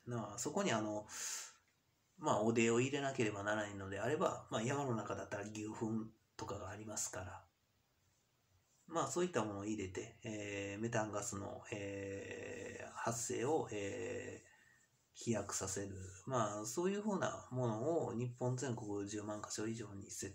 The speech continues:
置。まあ、そういったことが仕事。まあ、建物の解体プラス十万箇所の設置って、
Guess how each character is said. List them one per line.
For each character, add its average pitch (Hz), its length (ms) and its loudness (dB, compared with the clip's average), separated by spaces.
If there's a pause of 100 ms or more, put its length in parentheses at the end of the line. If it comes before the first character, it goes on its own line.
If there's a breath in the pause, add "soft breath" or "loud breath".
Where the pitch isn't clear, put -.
置。 104 360 -6
ま 160 120 2
あ、 - 40 0
そ 214 180 0
う 285 40 0
い - 20 -2
っ 285 40 -4
た 240 80 0
こ - 120 0
と 101 100 2
が 98 200 2
仕 - 180 2
事。 104 340 0
ま 123 200 0
あ、 175 60 -2
建 240 140 4
物 156 180 4
の 98 60 -4
解 113 200 2
体 110 140 0
プ 110 120 -4
ラ 101 80 0
ス 101 180 -6
十 107 120 -2
万 117 180 0
箇 165 100 -4
所 - 120 -2
の 104 100 -2
設 92 320 -4
置 - 0 -
っ - 20 -14
て、 95 180 -6